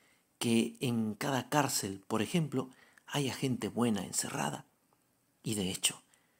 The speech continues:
hay cada ser miserable suelto en la calle. Pues sí, el inocente está preso y el culpable anda tranquilo. Así es el mundo,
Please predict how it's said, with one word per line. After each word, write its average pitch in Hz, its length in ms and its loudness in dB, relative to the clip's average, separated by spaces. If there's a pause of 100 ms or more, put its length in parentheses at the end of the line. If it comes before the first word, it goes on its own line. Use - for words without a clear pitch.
(540)
hay 113 540 0
cada 104 640 0 (400)
ser 113 340 4
miserable 101 720 -2 (160)
suelto - 560 2
en 101 140 -14
la - 80 -12
calle. - 340 -10 (1160)
Pues 120 160 2
sí, - 260 4 (640)
el 113 100 -2
inocente 107 600 2
está - 280 -2
preso - 400 0 (920)
y 156 80 -2
el 160 120 2
culpable 113 640 0 (320)
anda 107 340 -6
tranquilo. - 560 -8 (1200)
Así - 280 6
es 110 140 4
el 101 100 -4
mundo, 143 400 0